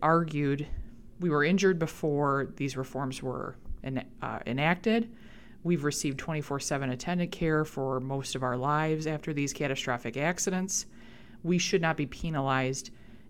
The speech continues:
and be forced to essentially take eight hours of care per day instead of twenty-four hours." Uh, they also argued that the fee schedule was unfair because of an intervening plaintiff in the case,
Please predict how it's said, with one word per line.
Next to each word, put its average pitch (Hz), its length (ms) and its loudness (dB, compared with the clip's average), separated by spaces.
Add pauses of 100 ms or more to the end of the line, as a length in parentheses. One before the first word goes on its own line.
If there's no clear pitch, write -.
and 147 100 -2
be 139 80 0
forced 143 520 0
to 135 120 0
essentially 131 560 -2
take 127 400 -2
eight 196 160 4
hours 131 320 4
of 127 100 -4
care 120 240 -2
per 127 200 -2
day 123 160 0
instead 123 220 -2
of 117 40 -6
twenty-four 123 420 -4
hours." - 380 -6 (800)
Uh, 147 400 8
they 165 140 8
also 170 260 8
argued 151 240 6
that 143 100 0
the 143 80 -2
fee 214 200 6
schedule 147 360 4
was 131 140 2
unfair 131 560 2
because 139 260 0
of 127 80 0
an 127 80 0
intervening 143 540 0
plaintiff 127 400 0
in 127 80 -4
the 123 80 -2
case, 127 480 -2